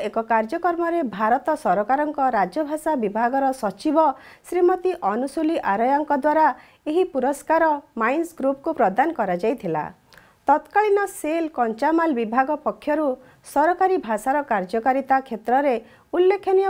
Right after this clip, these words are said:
ପ୍ରଦର୍ଶନର ସ୍ୱୀକୃତି ସ୍ୱରୂପ ଝାଡ଼ଖଣ୍ଡ ଏବଂ ଓଡ଼ିଶା ଗ୍ରୁପ୍ ଅଫ୍ ମାଇନ୍ସକୁ ଦୁଇ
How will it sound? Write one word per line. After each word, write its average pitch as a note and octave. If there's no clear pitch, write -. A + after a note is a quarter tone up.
ପ୍ରଦର୍ଶନର C4
ସ୍ୱୀକୃତି C4+
ସ୍ୱରୂପ B3
ଝାଡ଼ଖଣ୍ଡ D4
ଏବଂ G#3+
ଓଡ଼ିଶା E4+
ଗ୍ରୁପ୍ A#3
ଅଫ୍ C#4
ମାଇନ୍ସକୁ C#4
ଦୁଇ E4+